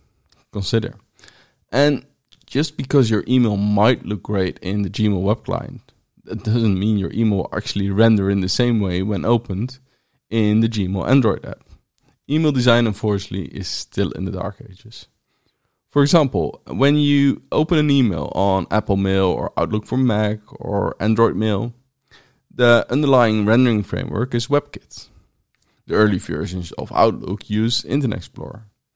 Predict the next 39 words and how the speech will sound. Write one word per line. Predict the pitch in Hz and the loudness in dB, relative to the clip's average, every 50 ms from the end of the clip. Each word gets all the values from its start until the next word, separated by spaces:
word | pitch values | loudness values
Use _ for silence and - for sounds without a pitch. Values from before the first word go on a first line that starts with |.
| _ _ _ _ _ _ _ _ _ | _ _ _ _ _ _ _ _ _
And | - 113 113 | -2 0 2
the | 110 | 4
more | 110 107 104 98 98 | 4 4 4 2 0
recent | 95 107 113 113 113 - 123 120 107 | 2 2 0 0 2 0 0 -2 0
versions, | - 120 120 123 120 120 131 139 151 135 | 0 2 2 2 2 0 -2 -2 -2 -6
two | - - 98 95 | -8 -10 -12 -10
thousand | - - 101 95 87 85 | -10 -12 -12 -12 -12 -10
seven | - 90 92 92 95 - | -8 -8 -6 -6 -6 -6
and | - 90 | -6 -4
upwards, | 87 95 - - 104 104 113 131 135 135 - - _ _ _ _ _ _ _ | -4 -4 -2 -2 -2 0 0 -2 -4 -8 -14 -20 _ _ _ _ _ _ _
use | - 113 107 | -6 -4 -2
Microsoft | 98 120 113 110 101 - 95 - - 90 - - | 0 2 0 0 0 -4 -6 -6 -6 -8 -8 -6
Word. | 92 87 76 - - - - - _ | -4 -4 -4 -4 -6 -12 -18 -20 _
Yeah, | - 98 98 107 107 113 | -10 -6 -2 0 2 2
you | 117 113 107 | 2 2 2
heard | 104 104 104 95 | 2 2 0 -2
it | 87 - | -4 -6
right. | - - 101 101 - - _ _ _ _ _ _ - | -6 -6 -6 -6 -10 -14 _ _ _ _ _ _ 0
Microsoft | 107 117 127 131 - 120 107 - 104 95 - - | 4 4 4 4 2 0 -2 0 -2 -4 -4 -4
Word | 92 95 110 120 127 117 - - | 0 4 4 4 4 2 0 -6
is | 92 101 90 | -8 -6 -6
the | 98 92 | -6 -4
rendering | 92 98 101 110 117 120 120 123 123 80 73 | -2 2 4 4 4 4 4 2 0 0 -2
engine | 104 107 104 92 98 101 101 98 | -2 -2 -2 -2 -4 -4 -4 -6
for | 95 - - - 98 | -8 -10 -12 -12 -10
the | 90 90 - - | -10 -10 -6 -2
Outlook | - 98 110 110 104 104 104 | 0 0 0 0 -2 -4 -4
client | - 101 101 98 98 95 98 - - _ _ _ _ _ _ _ | -2 0 0 0 0 0 -4 -8 -10 _ _ _ _ _ _ _
you're | - 90 | -10 -8
using | 92 98 107 110 107 104 104 98 92 | -2 0 0 2 2 2 0 0 0
at | 87 87 | -2 -4
the | 92 92 | -2 -2
office | 98 95 - - - 101 - | -2 -2 -2 -6 -8 -8 -8
right | 98 90 92 98 98 98 - | -6 -2 2 2 2 2 0
now. | - - 98 - - - - - _ _ _ _ _ _ _ _ _ _ _ _ _ _ _ _ _ | -4 -8 -10 -10 -12 -14 -18 -20 _ _ _ _ _ _ _ _ _ _ _ _ _ _ _ _ _
If | - 101 101 - - | -4 -4 -4 -2 -2
you | 101 98 92 98 85 - - - | -2 0 0 0 -2 -4 -8 -6
have | - 90 104 101 90 | -4 -4 -2 -2 0
an | 95 95 90 65 | 0 0 0 -2